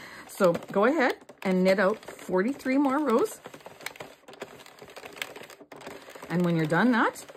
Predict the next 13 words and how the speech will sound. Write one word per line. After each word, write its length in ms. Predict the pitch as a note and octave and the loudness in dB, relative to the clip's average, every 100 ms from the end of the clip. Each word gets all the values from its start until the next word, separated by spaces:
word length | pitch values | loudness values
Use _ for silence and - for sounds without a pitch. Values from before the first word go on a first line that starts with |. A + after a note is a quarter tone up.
| - | -16
see 280 | - - G#3 | -12 -2 0
me 140 | G#3 C#4 | 2 2
back. 240 | B4 D#5 - - - - - - - - - - | 0 -2 -8 -16 -16 -16 -20 -20 -18 -18 -12 -6
Oops. 340 | A4 - - _ _ - - _ _ - - _ - - _ - - - - - - - - - - - - - - - _ - | -6 -8 -20 _ _ -20 -20 _ _ -20 -20 _ -20 -20 _ -20 -20 -20 -18 -16 -16 -14 -12 -14 -16 -20 -20 -20 -20 -20 _ -8
Oh, 280 | E3+ F3+ D#3 | -2 0 0
this 220 | D3+ D3 | -2 -6
yarn. 440 | - G4 C5+ G#4 D#4 - - - - - - - - - - - - - | -2 0 2 0 -2 -6 -18 -18 -18 -18 -18 -16 -14 -16 -16 -16 -18 -10
Clip 260 | - F#4 - | -2 -2 0
time. 340 | D4+ C4 C4 B3+ | 2 4 2 0
Okay, 240 | C#4+ C4 | 2 0
see 160 | A3+ C#4+ | 0 -4
you 80 | D4 | 0
soon. 280 | C#4 C4+ | 0 0